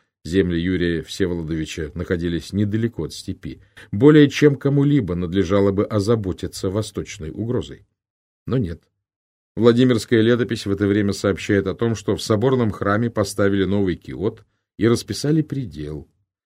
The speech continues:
Новгородская летопись пишет о незначительных стычках с безбожной Литвой, о приезде митрополита Гречина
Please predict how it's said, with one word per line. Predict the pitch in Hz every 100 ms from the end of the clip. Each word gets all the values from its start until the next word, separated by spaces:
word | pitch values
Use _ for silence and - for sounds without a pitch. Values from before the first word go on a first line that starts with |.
| _
Новгородская | 104 107 123 147 - 151
летопись | 143 139 135 -
пишет | 131 - 131
о | -
незначительных | 135 127 110 123 175 156 156 147 123
стычках | - 120 117 - 120 104
с | 87
безбожной | 90 120 82 95 113 101 107
Литвой, | 85 76 73 73 78 76 _ _ _ - -
о | 101
приезде | - 107 143 135 123
митрополита | 123 123 107 104 110 120 101
Гречина | 80 87 98 - 92 85